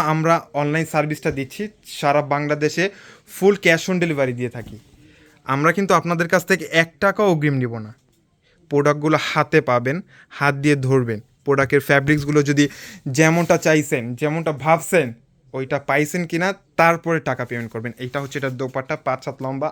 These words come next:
আড়াই হাত বড় একটা দোপাট্টা পেয়ে যাচ্ছেন। এইটার মধ্যে কালার পেয়ে যাচ্ছেন আরও দুইটা স্কাই কালারের মধ্যে। মাশাআল্লাহ,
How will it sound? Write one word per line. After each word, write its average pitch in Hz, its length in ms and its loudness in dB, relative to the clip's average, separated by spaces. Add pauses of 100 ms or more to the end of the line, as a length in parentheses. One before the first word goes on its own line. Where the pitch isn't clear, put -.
(100)
আড়াই 131 240 -2
হাত 131 80 -8 (100)
বড় 131 180 -2
একটা 127 200 -8
দোপাট্টা 120 340 -12
পেয়ে 110 160 -14
যাচ্ছেন। 104 260 -20 (880)
এইটার 190 280 4
মধ্যে 170 300 -2 (180)
কালার 147 280 -2
পেয়ে 151 160 -4
যাচ্ছেন 170 300 -6
আরও 135 200 -4
দুইটা 120 260 -12 (640)
স্কাই 120 400 -2
কালারের 101 340 -10
মধ্যে। 101 200 -18 (720)
মাশাআল্লাহ, 113 360 -10